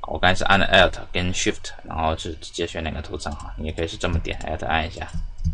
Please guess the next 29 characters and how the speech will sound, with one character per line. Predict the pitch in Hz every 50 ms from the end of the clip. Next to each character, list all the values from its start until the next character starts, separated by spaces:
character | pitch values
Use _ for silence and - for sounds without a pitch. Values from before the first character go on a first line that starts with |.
| - - - - - - - - - -
啊， | 85 87 85 82 -
Control | - 82 80 - 107
按 | 80 78 80 82 80
一 |
下， | - - 80 - - - - - - - -
选 | - - - -
起 | - -
来， | - - - - - - - - - - - - - - - - - - - - - - - -
居 | - - 82
中， | 80 - 87 82 82 120 - - - - - - - - - - - - - - - - - - - - - - - - - - - - - - - -
居 | - 90 82
中 | - 85 82 80 80 - - - - - - - -
啊， | - 90 73 - - - - - - - - - - - - -
然 | - 78
后 | 78
呢， | 78 76 76 - - - - - - - - - - - - -
再 | - 87
把 | - - 76
它 | 76
选 | - - 80 73
到 | 78 80
这 | 78 78
个 | 78 80
位 | 76 78 73
置。 | 73 - - - - - - - - - - - - - - - - - - - - - - - - - - - - - - - - - - - - - - - - - - - - - - - - - - - - -
好， | - - - - - - 73 - - - - _ _ _ - _ - - - - - - - -
然 | - 82 85
后 | 98 101
呢， | 98 92 90 90